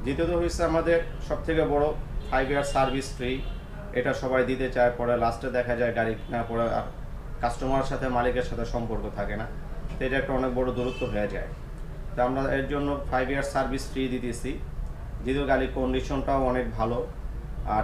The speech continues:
তিন নম্বর, আমাদের এখানে auction beat হয়, কেউ যদি auction beat করে গাড়ি কিনতে চায়, সেক্ষেত্রে আমরা তাদেরকে সেই ধরনের facility আমরা অবশ্যই দেব auction beat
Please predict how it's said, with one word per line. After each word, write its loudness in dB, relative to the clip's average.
তিন 0
নম্বর, 4
আমাদের 4
এখানে 2
auction 4
beat 0
হয়, 6
কেউ 2
যদি 0
auction 0
beat -2
করে 2
গাড়ি 6
কিনতে 0
চায়, 2
সেক্ষেত্রে 2
আমরা 6
তাদেরকে 2
সেই 2
ধরনের 4
facility 2
আমরা 4
অবশ্যই 0
দেব 0
auction 0
beat -2